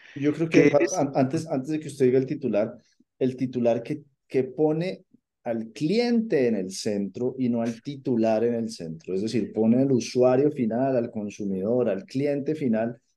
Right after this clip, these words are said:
Speaker 1: en el centro, que entonces no, pareciera que chat G P T no logra ese resultado, ¿no?
Speaker 2: Eh, que es, que es, ahora que usted lo dice, parecería ser una cualidad muy humana que es la de la empatía,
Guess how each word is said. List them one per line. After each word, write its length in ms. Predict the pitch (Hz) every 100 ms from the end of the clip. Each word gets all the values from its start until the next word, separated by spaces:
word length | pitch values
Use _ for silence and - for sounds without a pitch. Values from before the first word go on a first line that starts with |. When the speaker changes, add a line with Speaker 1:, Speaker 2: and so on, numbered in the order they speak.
| _
Speaker 1:
en 120 | 139 127
el 120 | 107
centro, 540 | - 110 110 127 143 - _ _
que 360 | 113 104 101 - _
entonces 480 | - 113 95 113 -
no, 380 | 120 120 135 139 _ _
pareciera 440 | 113 101 95 113 131
que 120 | 139
chat 260 | 120 107
G 120 | 113 113
P 100 | 131
T 160 | 131
no 200 | 131 139
logra 800 | 139 143 143 139 107 82 80 80 _ _ _ _
ese 280 | - 98 110
resultado, 640 | 107 101 87 85 82 62
¿no? 260 | 82 233 - _ _ _ _ _ -
Speaker 2:
Eh, 140 | - -
que 220 | - 156
es, 260 | 165 - - -
que 260 | 143 139
es, 160 | 156 113
ahora 200 | 131 131
que 80 | -
usted 180 | -
lo 120 | 123 135
dice, 300 | 135 107 139
parecería 760 | - 107 104 101 107 107 120
ser 180 | 127 135
una 180 | 139 139
cualidad 400 | 131 107 95 98
muy 180 | 117
humana 300 | 131 127 120
que 100 | 123
es 60 | 117
la 100 | 127
de 80 | 117
la 80 | 87
empatía, 640 | 87 - - 120 80 -